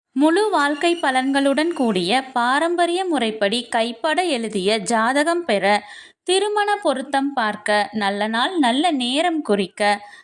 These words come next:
நட்சத்திர எழுத்து அல்லது எண் கணிதம் அடிப்படையில் பெயர் வைக்க, மேலும் ஜோதிடம் தொடர்பான அனைத்து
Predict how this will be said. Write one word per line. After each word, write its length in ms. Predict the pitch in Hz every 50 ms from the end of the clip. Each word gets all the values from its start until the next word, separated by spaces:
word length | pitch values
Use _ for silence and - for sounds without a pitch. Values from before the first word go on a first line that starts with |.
| _ _
நட்சத்திர 600 | - 262 277 294 302 - 415 440 440 427 403 415 427
எழுத்து 420 | 392 320 262 262 277 269 - 311 311 311
அல்லது 360 | 285 240 226 208 190 202 226 220 226
எண் 240 | 226 240 269 311 392 403
கணிதம் 460 | - 381 330 294 294 285 277 311 320 302
அடிப்படையில் 640 | 247 220 220 - - 202 185 185 185 185 247 262 262 -
பெயர் 340 | - 233 214 226 262 294 285
வைக்க, 320 | 226 202 175 175 - - - 208 214 208 - - - - - _
மேலும் 520 | - 262 277 302 302 320 302 254 233 226 277 - - _ - - 196
ஜோதிடம் 520 | 285 302 320 359 370 403 403 415 415 427 415
தொடர்பான 580 | 403 330 269 262 240 208 226 208 196 202 220 240
அனைத்து 480 | - - 226 247 294 370 370 - 415